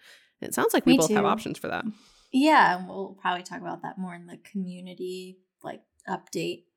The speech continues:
Speaker 2: building
Speaker 1: Mm-hmm.
Speaker 2: update of next year.
Speaker 1: Well, that's kind of what we're gonna get to. If there's nothing else that we wanna talk about, about our
Speaker 2: Then we
Speaker 1: lives.
Speaker 2: can. Sure, yeah.
Speaker 1: So we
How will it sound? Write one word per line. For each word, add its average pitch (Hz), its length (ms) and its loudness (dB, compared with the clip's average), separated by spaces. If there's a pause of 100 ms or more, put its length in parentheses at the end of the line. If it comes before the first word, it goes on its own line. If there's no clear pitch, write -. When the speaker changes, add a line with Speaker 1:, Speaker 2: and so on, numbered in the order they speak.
(140)
Speaker 2:
building 190 300 0
Speaker 1:
Mm-hmm. 190 140 2
Speaker 2:
update 175 440 -6
of 185 80 -14
next 170 440 -8
year. 190 460 -8
Speaker 1:
Well, 190 140 2
that's 220 200 0
kind 294 380 -2
of 180 200 0
what 190 120 2
we're 175 140 0
gonna 170 240 2
get 180 240 -2
to. - 120 -4
If - 200 -4
there's 170 200 2
nothing 180 260 2
else 165 160 0
that - 160 -2
we 170 100 2
wanna 160 220 2
talk 156 260 0
about, 156 300 0
about 147 400 0
our 165 340 2
Speaker 2:
Then 226 140 6
we 285 40 8
Speaker 1:
lives. 285 180 0
Speaker 2:
can. 349 260 -4 (240)
Sure, 262 360 -2
yeah. 233 200 -4 (180)
Speaker 1:
So 170 640 2 (100)
we 196 760 0